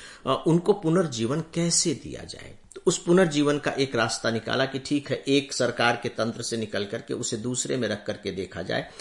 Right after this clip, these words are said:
अब देखना यह है कि यह जो सरकार का निर्णय है, ये कितना सही है, कितना व्यावहारिक है और एलआईसी कैसे इसको एक professional shape देकर इस नुकसान के दलदल से बाहर निकाल सकती है।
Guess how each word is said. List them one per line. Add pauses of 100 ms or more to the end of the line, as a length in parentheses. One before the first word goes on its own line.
(280)
अब
देखना
यह
है
कि
यह
जो
सरकार
का
निर्णय
है,
ये
कितना
सही
है,
कितना
व्यावहारिक
है
और
एलआईसी (360)
कैसे
इसको
एक
professional (160)
shape
देकर (420)
इस
नुकसान
के
दलदल
से
बाहर
निकाल
सकती
है।